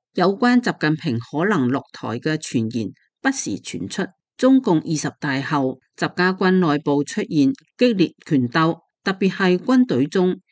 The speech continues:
有幾十名國軍總高級將領同軍工系統高層被查，其中包括習嘅親信。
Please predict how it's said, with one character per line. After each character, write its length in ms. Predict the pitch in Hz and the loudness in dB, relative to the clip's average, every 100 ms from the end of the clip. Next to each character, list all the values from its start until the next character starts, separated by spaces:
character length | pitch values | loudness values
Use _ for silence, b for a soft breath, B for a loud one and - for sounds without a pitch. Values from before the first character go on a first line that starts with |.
| b - | b -2
有 320 | 185 196 196 | 0 0 2
幾 160 | 190 | 2
十 160 | 220 240 | 2 0
名 300 | 185 135 131 | 2 2 0
國 160 | - 175 - | -2 -4 -4
軍 240 | - 214 214 | -2 -2 0
總 240 | 135 139 165 | 0 0 0
高 180 | 214 208 | 0 0
級 160 | - - - | -6 -10 -6
將 260 | 143 143 | -2 0
領 220 | 120 131 143 _ _ | 0 -2 -4 _ _
同 320 | - 156 147 | -2 0 0
軍 240 | 156 247 240 | 2 2 2
工 220 | 254 240 | 2 0
系 280 | - 139 131 | 0 -4 -4
統 320 | - 123 175 - | -4 -4 -4 -2
高 180 | 254 240 | 2 2
層 260 | 233 107 | 0 -6
被 200 | 98 123 | -4 -4
查， 280 | 123 - 98 b b - | -4 -6 -8 b b -4
其 100 | 156 | -2
中 240 | 139 202 196 | 0 -2 -4
包 220 | 208 196 | -4 -4
括 220 | 185 165 - - | -2 -4 -4 -10
習 160 | 135 - | -10 -8
嘅 160 | - 147 | -6 -6
親 320 | 143 180 165 | -4 -4 -4
信。 220 | 180 139 | -2 -2